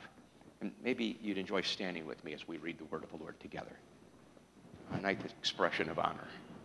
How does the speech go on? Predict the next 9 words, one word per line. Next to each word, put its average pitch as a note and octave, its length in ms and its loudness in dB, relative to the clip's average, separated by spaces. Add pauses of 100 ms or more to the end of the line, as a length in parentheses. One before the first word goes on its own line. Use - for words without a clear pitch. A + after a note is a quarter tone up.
(920)
Mark, B2 300 12
the A2 60 -4
Gospel B2+ 380 8
of A2 100 0
Mark, G2 240 6 (120)
chapter - 320 4
five, F2 440 10 (920)
verse A2+ 180 10
twenty-five. F#2 560 6